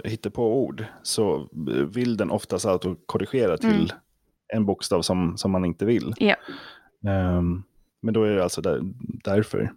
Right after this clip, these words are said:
Speaker 2: Precis, då är det inte ett van-, en vanlig bokstavskombination eller liknande. Sen, sen så är ju själva autokorrekt ett helt bekymmer för sig själv också. <laughs> Det är ju jättesvårt, eh, att hitta rätt,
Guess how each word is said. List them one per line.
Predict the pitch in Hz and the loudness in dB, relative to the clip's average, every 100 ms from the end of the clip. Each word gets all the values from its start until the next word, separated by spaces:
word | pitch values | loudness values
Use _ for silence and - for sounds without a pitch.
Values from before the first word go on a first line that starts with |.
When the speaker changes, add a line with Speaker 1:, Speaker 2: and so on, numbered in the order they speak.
| - | -2
Speaker 2:
Precis, | 214 196 170 | 0 0 -2
då | - | 0
är | 190 | 0
det | 190 | 2
inte | 185 | 2
ett | 185 | 0
van-, | 180 170 170 | 2 2 2
en | 196 196 | 2 2
vanlig | 196 170 175 170 165 170 | 4 2 2 -4 -4 4
bokstavskombination | 180 175 - 175 165 - - 175 180 170 226 180 160 165 | 4 4 0 0 0 -4 -2 0 0 0 0 0 2 2
eller | 165 165 87 | 2 0 0
liknande. | 175 170 - 170 165 - | 0 -2 0 2 2 0
Sen, | - - - | 0 0 0
sen | 220 214 | 0 0
så | 208 | 2
är | 196 | 0
ju | 180 175 | 0 -2
själva | 170 165 165 160 156 - - - - - - _ - - - - - | 0 0 0 0 0 -2 -14 -14 -14 -16 -20 _ -8 -8 -8 -8 2
autokorrekt | 180 156 165 - 220 208 - | 2 2 -2 0 0 -2 -2
ett | 147 - | -4 -2
helt | 160 165 151 - - | 0 0 0 -10 -4
bekymmer | 160 165 190 | 0 2 2
för | 180 | 0
sig | 214 - | 0 0
själv | - 214 208 | 2 0 0
också. | 208 - 170 185 | -4 -2 0 0
<laughs> | - 247 - 262 254 - - - - - | 0 -2 -2 0 0 -4 -8 -6 -6 -2
Det | |
är | 233 | 0
ju | |
jättesvårt, | 220 262 - - 196 - 269 247 202 _ 202 | 2 0 0 0 0 4 2 2 -2 _ 0
eh, | 185 175 | 0 2
att | 190 180 170 - - - - - - - - _ _ - | 0 0 0 -2 -16 -14 -16 -18 -18 -20 -20 _ _ -8
hitta | - 233 - - 190 | 0 0 0 0 0
rätt, | 190 190 175 - _ - - | 2 -2 -2 -4 _ -8 -8